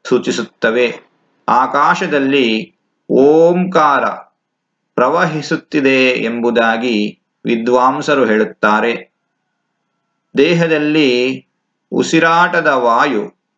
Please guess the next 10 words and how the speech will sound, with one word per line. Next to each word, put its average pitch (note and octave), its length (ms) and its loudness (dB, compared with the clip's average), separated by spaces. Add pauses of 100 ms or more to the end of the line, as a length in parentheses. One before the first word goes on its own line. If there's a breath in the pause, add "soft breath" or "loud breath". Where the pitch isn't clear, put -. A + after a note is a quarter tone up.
(120)
ಪ್ರಾಣವಾಯು B2+ 1200 2 (360)
ಅತ್ಯಂತ D3+ 560 -2 (640)
ಮುಖ್ಯ B2 360 -2
ಪಾತ್ರವನ್ನ B2 760 -2 (720)
ವಹಿಸುತ್ತದೆ. B2+ 1000 -2 (920)
ಚರ್ಮ D#3+ 460 0 (1700)
ಸ್ಪರ್ಶದ D3 1000 -2
ಜ್ಞಾನವನ್ನ A#2 1300 -4
ಕೊಡುತ್ತೆ. B2+ 760 -2 (540)
ಇದು C3+ 540 0